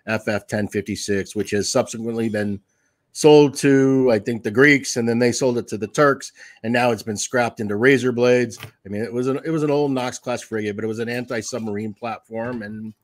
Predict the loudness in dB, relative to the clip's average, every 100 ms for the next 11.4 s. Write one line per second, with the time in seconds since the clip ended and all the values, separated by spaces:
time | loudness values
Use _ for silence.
0 | _ _ _ _ _ -6 -6 -2 0 2
1 | 4 4 2 0 -2 0 0 0 -2 -2
2 | 0 -2 -2 -2 -4 -6 -10 -6 -2 0
3 | 2 0 0 0 0 -2 -8 -8 -8 -4
4 | -4 -4 -6 _ _ _ -6 -4 -2 -2
5 | -2 0 2 4 4 2 -2 -4 -2 -2
6 | 0 -2 0 0 0 0 2 2 0 -2
7 | -8 _ _ _ -4 4 4 4 2 -2
8 | -2 -2 -2 -4 -2 -2 -2 -2 -4 -6
9 | -8 -4 -2 -2 -2 -8 -6 -4 -4 -2
10 | 0 0 -2 -8 _ _ _ _ -14 -10
11 | -8 -6 -6